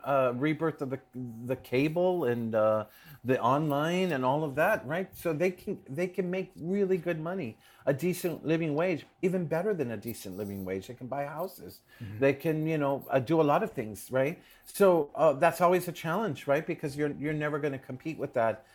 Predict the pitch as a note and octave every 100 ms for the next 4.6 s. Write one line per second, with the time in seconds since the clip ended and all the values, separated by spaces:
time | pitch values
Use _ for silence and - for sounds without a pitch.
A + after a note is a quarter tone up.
0 | _ - B2+ B2+ D#3+ - A2+ G2+ A#2+ _
1 | _ _ - E3+ E3 - D3 E3+ F#3 E3+
2 | F3+ F3 F#3 F#3 F3 A3 C3 B2 B2+ -
3 | C#3 C3+ - C3 B2+ F#3+ C3+ A#2+ B2 C3+
4 | D#3+ D3 - D3 G#3 D4